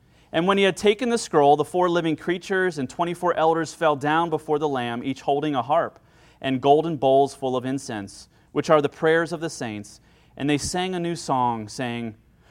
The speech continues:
'Worthy are you to take the scroll and to open its seals,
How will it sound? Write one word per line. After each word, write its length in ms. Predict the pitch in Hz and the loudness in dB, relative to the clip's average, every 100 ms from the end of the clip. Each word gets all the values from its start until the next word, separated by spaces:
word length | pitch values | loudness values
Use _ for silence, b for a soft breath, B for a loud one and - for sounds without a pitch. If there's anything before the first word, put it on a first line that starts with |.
| b - | b 4
'Worthy 480 | 165 202 208 202 | 6 8 6 6
are 160 | 190 175 | 4 4
you 320 | 156 151 135 | 4 2 0
to 80 | 123 | -2
take 300 | - 156 156 | 0 -2 -2
the 80 | 151 | -8
scroll 440 | - - 135 127 | -6 -2 2 2
and 80 | 120 | 0
to 100 | - | -4
open 300 | 131 135 135 | -4 -2 -4
its 100 | 127 - | -8 -8
seals, 520 | 127 113 107 - | -6 -4 -4 -8